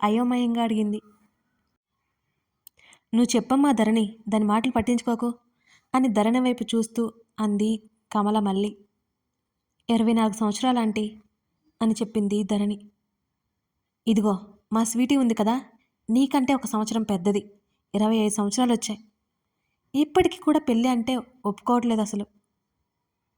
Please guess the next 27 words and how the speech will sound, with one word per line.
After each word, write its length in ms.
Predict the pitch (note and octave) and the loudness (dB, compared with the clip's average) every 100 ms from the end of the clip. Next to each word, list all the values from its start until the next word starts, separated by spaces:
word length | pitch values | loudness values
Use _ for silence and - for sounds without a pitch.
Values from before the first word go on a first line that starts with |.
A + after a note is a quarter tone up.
| _ _ | _ _
ఆ 100 | B3 | 0
దిక్కుమాలిన 880 | G3+ A3+ - E4+ F4 D4 A#3 G#3+ A3 - _ | 2 -2 2 4 6 4 0 -2 -6 -14 _
ఉద్యోగం 380 | A3 F#3+ A#3 A3+ | -2 2 2 2
అంటూ 340 | A3 G#3+ A#3+ A#3 _ _ _ _ | 0 -2 -6 -8 _ _ _ _
పగలు 460 | B3 B3 B3 A#3 A3 | 0 2 2 2 2
రాత్రి 400 | G#3+ A#3+ - A3+ - _ _ _ | 0 0 -2 -4 -6 _ _ _
కష్టపడుతూనే 560 | G#3 - C#4 C#4 C#4+ D4 | -10 -4 0 2 2 0
ఉంటుంది. 380 | C#4 A3 G#3+ - _ _ _ _ - | 0 -2 -8 -10 _ _ _ _ -4
నా 180 | G#3+ A#3 | 0 2
మాట 260 | A3+ A#3+ | 2 2
వింటేగా. 460 | C4 A#3+ B3+ A#3+ A#3+ - _ _ _ - | 2 2 2 0 -2 -8 _ _ _ -4
దీనికి 280 | C4 C4 B3+ | -2 0 -2
తోడు 240 | C4+ D4 | 0 0
వీళ్ళ 280 | C4 A3+ G#3 | 2 2 0
నాన్న 360 | G3 G3+ A3+ A#3 | 0 0 0 -2
ఒకరు 220 | A3 G#3+ | -2 -4
తయారయ్యారు. 600 | G3+ G3+ G3+ G3+ G3 G#3 _ _ _ _ | -2 -2 -2 -2 -4 -10 _ _ _ _
ఇద్దరు 380 | G#3+ F#3+ B3 A#3+ - G#3+ | -6 2 2 2 0 0
ఆఫీస్ 380 | A3+ A#3 A3 | 2 0 0
ఆఫీస్ 320 | A3 G#3 A3 A3 | -2 -2 -2 -4
అంటూ 160 | G3+ | -4
తిరుగుతూనే 420 | - G3+ A#3 B3+ | -2 -2 0 0
ఉంటారు. 300 | B3 A3 G#3+ - _ _ _ _ | 0 -2 -6 -10 _ _ _ _
మళ్ళీ 260 | C4 D#4 E4 | 4 6 6
వీళ్ళకు 320 | C#4+ B3+ B3+ | 4 2 0
పోటీ 400 | B3 A3+ A#3 B3+ | -2 0 2 2
ఒకటి, 320 | A#3 G#3 A3 | 0 -2 -6